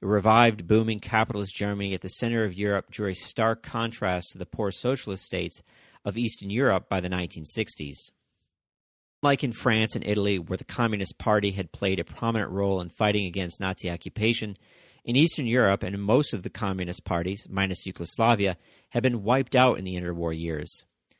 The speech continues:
Many of the states in Eastern Europe had deep anti-Soviet stances. Poland had fought two wars with the Soviets, nineteen nineteen to nineteen twenty-one, and again in nineteen thirty-nine.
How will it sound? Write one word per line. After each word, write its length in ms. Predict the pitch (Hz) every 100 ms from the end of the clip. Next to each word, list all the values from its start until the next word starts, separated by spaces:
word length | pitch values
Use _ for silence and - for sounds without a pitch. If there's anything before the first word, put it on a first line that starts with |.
| _ _ -
Many 240 | 131 165
of 80 | 120
the 40 |
states 320 | 107 110 101
in 100 | 101
Eastern 320 | 92 90 - 87
Europe 280 | 90 92
had 240 | 98 95 - -
deep 300 | - 117 107 -
anti-Soviet 720 | 104 107 107 92 104 92 85
stances. 680 | - - 104 101 76 67 - _ _ _ -
Poland 420 | 147 156 151 123
had 140 | 110
fought 300 | - 107 -
two 200 | - 165
wars 360 | 156 123 160 151
with 100 | 107
the 60 | 92
Soviets, 580 | - 92 87 95 - - _ - _ _
nineteen 340 | 110 107 113
nineteen 380 | 98 98 - 104
to 80 | 95
nineteen 280 | 95 95 98
twenty-one, 560 | - 95 85 110 98 95
and 180 | -
again 300 | 104 95 127
in 100 | 123
nineteen 320 | 95 92 95 87
thirty-nine. 580 | 87 85 98 104 78